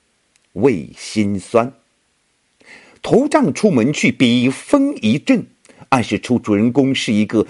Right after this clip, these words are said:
深明大义的老者。他知道这个多难的时代应该怎样做，但是他毕竟是年老力衰了。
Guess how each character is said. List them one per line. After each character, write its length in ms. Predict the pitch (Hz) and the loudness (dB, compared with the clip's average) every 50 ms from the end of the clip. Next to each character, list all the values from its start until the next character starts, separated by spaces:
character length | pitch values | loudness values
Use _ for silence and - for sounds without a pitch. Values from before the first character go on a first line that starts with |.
| 180 175 - | -6 -16 -14
深 380 | - - - 202 180 175 170 _ | -8 0 2 2 2 2 -4 _
明 220 | - 220 208 220 139 - _ | 0 0 2 0 0 -2 _
大 320 | - - 175 139 120 127 123 | -2 0 0 0 -2 -2 -6
义 220 | 113 - 202 185 | -4 -2 -2 -2
的 140 | 135 - 190 | 0 0 -2
老 280 | 180 165 143 98 113 151 | -2 -2 -2 -2 -4 -4
者。 280 | - - 101 80 - _ _ _ _ _ _ _ _ _ _ _ _ _ _ _ - | -4 -6 -10 -12 -12 _ _ _ _ _ _ _ _ _ _ _ _ _ _ _ -20
他 220 | - - 110 104 | -18 -14 -14 -14
知 120 | - - 92 | -14 -14 -14
道 260 | - 87 85 - _ _ _ _ _ _ _ | -12 -12 -14 -14 _ _ _ _ _ _ _
这 80 | - - | -12 -8
个 100 | - 95 | -8 -8
多 420 | - - - 127 127 131 139 131 120 - | -6 -2 0 0 2 2 0 0 -2 -2
难 160 | 165 131 107 | -4 -2 -2
的 100 | 92 90 | -4 -6
时 260 | - - - 92 98 | -6 -6 -6 -6 -6
代 260 | - - 107 85 - - - 147 - | -4 -4 -6 -8 -10 -14 -16 -18 -12
应 460 | - 87 175 214 214 202 190 180 170 - - | -4 0 0 0 2 0 0 -2 -4 -4 -2
该 260 | - 156 131 120 120 | -2 -2 -2 -2 -4
怎 240 | 117 - - 87 78 | -6 -6 -10 -8 -6
样 160 | 80 85 85 80 | -6 -6 -8 -8
做， 340 | - - 147 92 76 - _ _ _ _ _ _ _ _ _ _ _ _ _ _ _ _ _ _ _ _ _ _ _ - | -4 -4 -4 -4 -6 -14 _ _ _ _ _ _ _ _ _ _ _ _ _ _ _ _ _ _ _ _ _ _ _ -20
但 160 | - - - | -20 -20 -18
是 300 | - - - - - - _ _ _ _ _ _ _ _ _ _ - | -18 -16 -16 -18 -20 -20 _ _ _ _ _ _ _ _ _ _ -20
他 100 | - - - | -20 -18 -12
毕 180 | - 92 92 | -10 -10 -10
竟 300 | 87 - - 117 87 78 | -10 -8 -8 -8 -8 -8
是 320 | - - - 73 69 62 60 _ _ _ _ _ _ _ _ _ - | -12 -14 -14 -14 -16 -16 -18 _ _ _ _ _ _ _ _ _ -14
年 300 | 80 78 - - 82 80 | -12 -10 -10 -8 -8 -8
老 160 | 73 69 71 | -8 -10 -12
力 220 | - - 78 69 | -14 -14 -14 -14
衰 340 | - - - 78 73 73 73 | -14 -14 -14 -12 -12 -12 -12
了。 140 | 71 69 - | -14 -14 -20